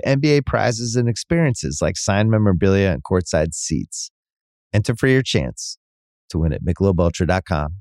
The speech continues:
slash courtside. L D A, twenty-one and up. This episode is brought to you by Dunkin'. I love Dunkin'. Dunkin' just dropped a new kind of energy. They call it sparked energy.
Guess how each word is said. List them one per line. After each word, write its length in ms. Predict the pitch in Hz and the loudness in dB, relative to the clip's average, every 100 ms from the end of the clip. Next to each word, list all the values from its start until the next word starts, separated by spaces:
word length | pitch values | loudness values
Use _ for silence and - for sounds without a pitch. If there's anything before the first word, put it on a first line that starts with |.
| _ | _
slash 540 | - - 95 87 95 - _ - | -14 -4 -2 0 -4 -8 _ -4
courtside. 640 | - 190 - 147 113 85 67 _ _ _ 110 | 2 2 2 0 2 0 -6 _ _ _ 0
L 160 | 147 | 2
D 180 | 156 147 | 4 2
A, 200 | 104 98 - - | 2 -2 -10 -4
twenty-one 360 | 113 107 104 | 0 2 0
and 100 | 98 | 0
up. 100 | 82 - _ _ _ | -4 -8 _ _ _
This 300 | 151 240 - | 2 4 4
episode 480 | 208 143 127 151 143 | 2 0 2 2 2
is 140 | 127 | 0
brought 240 | 156 151 - | 2 0 0
to 80 | |
you 20 | 156 | 0
by 140 | 156 | 0
Dunkin'. 560 | 147 160 202 - 90 82 80 135 | 2 2 2 0 -4 -6 -12 -8
I 120 | 175 | -4
love 260 | 170 190 | -2 -4
Dunkin'. 480 | 180 117 90 82 80 - _ - | -2 -4 -2 -6 -8 -18 _ -2
Dunkin' 360 | 160 185 165 113 - | 0 0 -4 -6 -6
just 240 | 139 123 | -4 -2
dropped 280 | - 139 - | 0 0 0
a 60 | 120 | 2
new 180 | 127 165 | 2 2
kind 280 | - 165 | 2 0
of 100 | 143 | 0
energy. 340 | 151 160 113 104 | 2 0 0 2
They 140 | 113 | 2
call 260 | - 131 120 | 2 2 2
it 140 | 104 - _ _ | 0 -6 _ _
sparked 800 | - - - 151 156 160 - - _ _ _ _ _ | -10 -8 -2 2 2 0 -8 -20 _ _ _ _ _
energy. 480 | 131 127 107 92 82 | 0 2 0 -4 -6